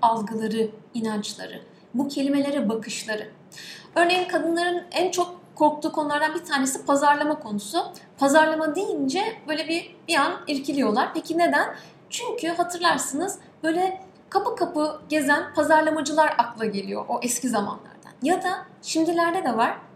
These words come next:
ihtiyacınız olmadığı halde size zorla satmaya çalışan insanlar gözünüzde canlanıyor. İşte bunları düşününce onlara benzememek için bu tarz kavramlardan uzak durmayı seçiyorsunuz. Ve uzak durduğunuz sürece de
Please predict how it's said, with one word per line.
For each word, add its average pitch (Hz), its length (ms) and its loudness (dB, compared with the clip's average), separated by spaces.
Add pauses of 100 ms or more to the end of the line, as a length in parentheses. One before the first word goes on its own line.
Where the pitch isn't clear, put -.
(140)
ihtiyacınız 330 680 -4 (100)
olmadığı 277 560 0
halde 247 560 0 (280)
size 370 340 0
zorla 370 380 0
satmaya 359 560 -2
çalışan 302 460 -2 (420)
insanlar 359 760 2 (160)
gözünüzde 220 540 0
canlanıyor. - 260 -10 (720)
İşte 294 220 2
bunları 381 320 0
düşününce 349 600 -6
onlara 294 400 0
benzememek 285 600 -2
için - 340 -6 (220)
bu 415 100 -6
tarz 285 360 -2
kavramlardan 269 840 0 (360)
uzak 330 480 -2
durmayı 214 320 -4
seçiyorsunuz. - 840 -14 (400)
Ve 233 60 -6
uzak 277 400 2
durduğunuz 240 440 -2
sürece 311 440 -4
de 254 220 -4